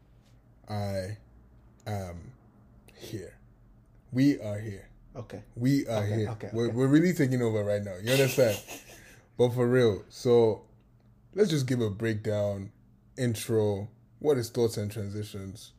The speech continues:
Speaker 1: But really, an intro from my end is this. I was born in Nigeria. I was born in Lagos. And I was raised in Lagos. I lived with my grandparents for eighteen years. My grandparents became my, my guardians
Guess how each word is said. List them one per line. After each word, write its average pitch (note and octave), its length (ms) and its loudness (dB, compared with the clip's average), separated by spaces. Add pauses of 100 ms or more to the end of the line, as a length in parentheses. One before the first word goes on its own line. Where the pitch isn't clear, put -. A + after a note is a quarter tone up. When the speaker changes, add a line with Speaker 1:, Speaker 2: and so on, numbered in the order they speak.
(240)
Speaker 1:
But A2+ 80 0
really, A2+ 400 0
an G#2+ 140 -4
intro A2 300 -2
from G2+ 180 -4
my G2+ 160 -4
end G2 320 -8
is F2+ 200 -16
this. E2+ 420 -16 (500)
I A2+ 40 -2
was A#2 120 0
born C3 260 2
in G#2 140 -2
Nigeria. F#2+ 480 -12 (340)
I G#2+ 60 -8
was G#2 80 -4
born A2+ 180 0
in F#2+ 160 -6
Lagos. - 540 -16 (540)
And G2+ 380 -8
I G#2+ 60 -4
was A#2+ 460 0
raised G#2+ 300 -8
in G#2 140 -12
Lagos. G#2 500 -12 (100)
I A#2 40 -4
lived C3 140 4
with A2 100 0
my G#2 120 -2
grandparents G#2 720 -4
for G2 380 -14 (140)
eighteen G#2+ 400 -8
years. - 380 -14 (160)
My A2 60 -8
grandparents A2+ 480 0
became G#2 720 -6 (500)
my, G2+ 420 -4 (680)
my G#2+ 160 -4
guardians A2 800 0